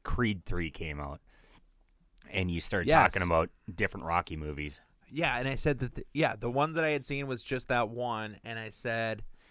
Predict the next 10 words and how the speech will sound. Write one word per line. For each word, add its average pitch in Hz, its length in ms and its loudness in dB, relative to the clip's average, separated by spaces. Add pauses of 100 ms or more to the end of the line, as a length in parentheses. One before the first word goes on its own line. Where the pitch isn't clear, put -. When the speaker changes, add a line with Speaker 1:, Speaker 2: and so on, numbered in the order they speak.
(720)
Speaker 2:
and 113 100 -6
the 110 80 -2
reason 135 360 -2
I 135 80 0
don't 127 280 -4
think 123 400 -4 (340)
<laughs> - 360 -2
I've 117 280 0
watched 120 420 4
the - 120 -4